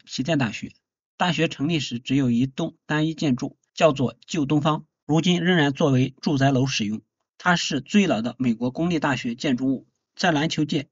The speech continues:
北卡大学和杜克大学竞争十分激烈。篮球飞人迈克尔·乔丹为该校校友。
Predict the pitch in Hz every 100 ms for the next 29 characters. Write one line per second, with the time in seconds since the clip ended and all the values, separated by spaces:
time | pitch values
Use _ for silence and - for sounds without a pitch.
0 | - 175 165 147 139 135 131 117 123 -
1 | - 170 135 127 120 170 127 131 - -
2 | 147 151 165 156 - _ _ _ _ 175
3 | 196 180 - 175 135 147 165 - 165 127
4 | - 135 156 156 120 131 - - 156 151
5 | - 160 113